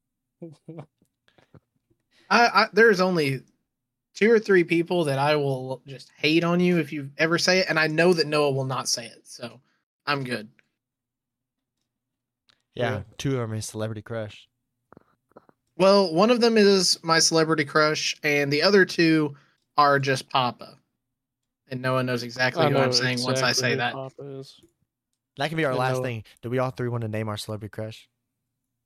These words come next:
Speaker 2: Uh, sure.
Speaker 3: Are we
Speaker 2: I'll
Speaker 3: all
Speaker 2: do it
Speaker 3: ready
Speaker 2: right
Speaker 3: to
Speaker 2: now.
Speaker 3: drop it right now?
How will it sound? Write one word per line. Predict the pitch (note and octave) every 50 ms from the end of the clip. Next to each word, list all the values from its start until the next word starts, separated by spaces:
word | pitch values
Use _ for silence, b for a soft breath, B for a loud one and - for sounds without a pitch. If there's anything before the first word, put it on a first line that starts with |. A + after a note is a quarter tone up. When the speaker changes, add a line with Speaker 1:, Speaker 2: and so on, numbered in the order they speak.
| _ _ _ _ _ _ _ _ _ C#3
Speaker 2:
Uh, | C#3 C3+
sure. | C#3+ - - D3+ F#3 G#3 - - _ -
Speaker 3:
Are | G2+ G#2
we | C#3+
Speaker 2:
I'll | F3
Speaker 3:
all | G#2+
Speaker 2:
do | C#3
it | C3
Speaker 3:
ready | B2+ B2+
Speaker 2:
right | C#3 D#3
Speaker 3:
to | D#3+
Speaker 2:
now. | D#3 C3 B2
Speaker 3:
drop | B2 A2+ A2 -
it | G2
right | G#2+ G#2 G#2+ G#2
now? | A2 A2+ A2+